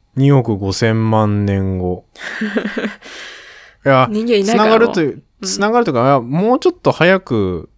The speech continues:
Speaker 1: いろいろ起きると思うけど、まあ、ちょっといつに完全合体するかわかんないけど、
Speaker 2: うん。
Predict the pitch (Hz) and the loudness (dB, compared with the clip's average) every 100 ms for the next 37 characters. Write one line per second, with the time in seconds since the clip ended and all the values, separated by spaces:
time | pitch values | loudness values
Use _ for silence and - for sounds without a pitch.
0 | _ 123 127 127 123 120 - 117 101 95 | _ 0 2 4 4 2 0 0 0 -2
1 | 90 73 69 60 - _ - 107 123 101 | -2 -4 -6 -10 -14 _ -6 -4 -2 -4
2 | - 208 - 123 104 - _ _ - 127 | -2 -2 0 0 0 -6 _ _ -4 -2
3 | 120 120 120 110 101 98 87 87 98 87 | 0 0 0 -2 -4 -4 -4 -2 -4 -4
4 | 73 76 69 60 - _ _ _ _ 202 | -8 -8 -10 -12 -16 _ _ _ _ -4
5 | 196 175 | -2 -4